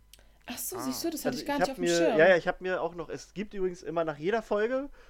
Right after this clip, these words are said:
Speaker 3: wird, ähm, auf Game of Thrones, auf dem YouTube-Kanal, werden zwei Videos hochgeladen, wo die quasi so Be-, Behind the Scenes machen und auch über so
Speaker 1: Ah,
Speaker 3: solche
Speaker 1: schön.
Speaker 3: Sachen reden.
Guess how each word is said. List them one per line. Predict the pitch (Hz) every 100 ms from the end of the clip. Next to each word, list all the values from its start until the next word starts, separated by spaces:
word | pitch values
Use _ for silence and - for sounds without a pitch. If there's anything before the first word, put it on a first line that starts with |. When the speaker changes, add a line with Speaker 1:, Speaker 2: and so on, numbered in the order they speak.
| -
Speaker 3:
wird, | 156 180 - -
ähm, | 151 156 156 151 147
auf | - 139 143
Game | - 147
of | 143 -
Thrones, | 160 170 180
auf | - -
dem | 151
YouTube-Kanal, | 143 185 - - 175 165 160 143
werden | 135 135
zwei | - - 143 151 143
Videos | 175 190 170
hochgeladen, | 165 - 139 131 143 151 143
wo |
die | 143
quasi | 139 147 139
so | 135
Be-, | 147
Behind | 135 131 127 151
the | 147
Scenes | - 165 -
machen | 127 117 120
und | - 139
auch | 139
über | 147 139
so | 131
Speaker 1:
Ah, | 320
Speaker 3:
solche | 147 165
Speaker 1:
schön. | 160
Speaker 3:
Sachen | 147 131
reden. | 147 143